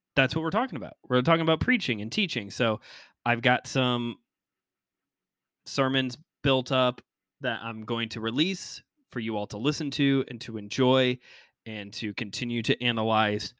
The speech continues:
how preaching is done, how teaching is done. I'm also gonna start lining up guests to talk about preaching and teaching. And I have one, at least one,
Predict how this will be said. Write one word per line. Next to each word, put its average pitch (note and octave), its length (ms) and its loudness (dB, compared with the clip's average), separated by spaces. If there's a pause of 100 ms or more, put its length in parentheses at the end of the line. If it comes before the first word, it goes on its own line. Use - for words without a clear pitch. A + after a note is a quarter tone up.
(140)
how A2+ 220 2
preaching G#2+ 460 -6
is G#2 140 -8
done, G2 260 -6
how G2+ 220 -8
teaching F#2+ 360 -10
is F2+ 140 -14
done. B2 340 0 (320)
I'm A#2+ 120 0
also A#2+ 260 4
gonna B2 180 2
start A2+ 340 4
lining A#2 340 2
up - 180 -2
guests A#2 360 4
to D3 200 6
talk E3 320 4
about G#2 320 -2
preaching G#2 480 -2
and G2+ 140 -8
teaching. F#2 460 -8
And C3+ 120 -2
I C3+ 100 0
have F#3 260 -2
one, D3 460 2 (560)
at A#2+ 100 -2
least D#3+ 300 4
one, B2+ 540 4